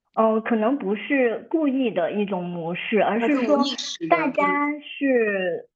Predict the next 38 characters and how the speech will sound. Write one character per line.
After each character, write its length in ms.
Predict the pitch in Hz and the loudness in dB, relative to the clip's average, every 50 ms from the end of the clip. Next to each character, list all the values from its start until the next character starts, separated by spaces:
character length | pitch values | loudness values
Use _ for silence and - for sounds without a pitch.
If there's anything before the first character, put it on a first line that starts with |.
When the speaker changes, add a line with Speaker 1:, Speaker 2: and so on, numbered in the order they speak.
| _ _ | _ _
Speaker 1:
没 180 | 214 220 240 277 | 0 2 2 2
有 140 | 262 208 | 2 2
那 140 | 202 277 285 | 2 0 0
种 160 | 240 202 175 | 0 0 0
认 240 | 190 285 320 269 226 | 0 2 2 2 0
知 220 | 190 185 180 180 180 | -2 -4 -4 -6 -6
说 220 | - - 180 175 277 254 - - - - - - | -4 -2 2 4 4 4 4 2 -4 -14 -14 -8
你 140 | 190 190 180 | -8 -6 -6
是 160 | - - 233 | -4 -2 0
有， 200 | 214 208 185 - | 2 2 2 0
Speaker 2:
嗯。 100 | - - - | -2 -6 -6
Speaker 1:
有 200 | - 202 175 - | -2 -2 -2 0
这， 280 | - 208 196 185 - - - | 0 -2 -2 -2 -4 -2 0
这 80 | 226 220 | 0 0
样 200 | 202 190 185 180 | 0 0 -4 -4
的 300 | 160 147 - - - _ | -2 -2 -4 -4 -8 _
东 240 | - 190 190 185 196 | -6 -4 -4 -4 -4
西 180 | 196 - 170 147 | -6 -6 -8 -6
的， 200 | - 101 - - - | -6 -6 -6 -6 -8
你， 100 | - 135 | -12 -14
你， 320 | - - 196 196 - - | -10 -8 -8 -8 -6 -4
你 100 | 190 185 | -4 -4
是 120 | 180 - 220 | -2 0 0
有 80 | 185 | 0
一 80 | 175 180 | 0 0
些 120 | 175 214 | 0 -2
创 300 | 185 - - 208 196 202 | -2 -2 -2 -2 -2 -2
伤 300 | 202 214 185 185 190 190 196 | 0 0 0 0 -2 -2 -2
在， 240 | 202 180 147 120 135 | 0 0 0 0 0
然 120 | 170 180 | -2 -2
后 80 | 190 196 | -2 -4
你 80 | 175 - | -6 -4
需 100 | - 202 | -2 0
要 80 | 185 185 | 0 0
去 80 | 214 214 | 0 0
面 280 | 202 202 202 180 180 | 0 0 -2 -2 -2
对 180 | 180 175 156 - | -2 -2 -2 -2
它。 420 | - - 175 - 90 - - - | -6 -8 -8 -8 -8 -8 -12 -16